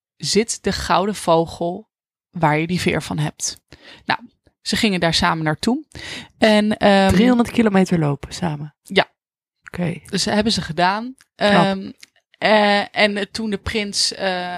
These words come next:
Speaker 1: nou, toen ze daar waren en toen de prins, eh, de, de vogel wilde vangen, ehm,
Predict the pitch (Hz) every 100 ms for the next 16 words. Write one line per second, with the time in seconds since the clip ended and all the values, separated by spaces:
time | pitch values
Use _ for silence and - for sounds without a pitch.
0 | - - 202 - - - - 208 170 190
1 | 175 185 165 170 226 180 165 - 175 175
2 | - 170 - 180 165 - 185 170 - -
3 | 180 170 170 - - 165 165 165 - 175
4 | 170 170 - 214 - 196 185 175 165 165
5 | 214 202 - - - - - - - 196
6 | 185 180 180 180 175 175